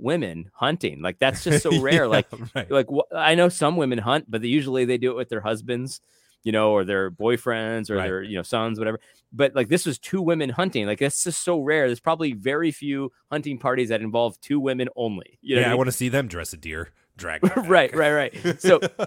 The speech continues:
Speaker 2: <laughs>
Speaker 1: so he goes, he, so he goes, "Oh, dude, you have no idea."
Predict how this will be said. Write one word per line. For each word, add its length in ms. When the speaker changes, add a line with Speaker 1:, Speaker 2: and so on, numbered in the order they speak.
Speaker 2:
<laughs> 400
Speaker 1:
so 100
he 80
goes, 380
he, 180
so 200
he 160
goes, 260
"Oh, 300
dude, 300
you 220
have 100
no 160
idea." 360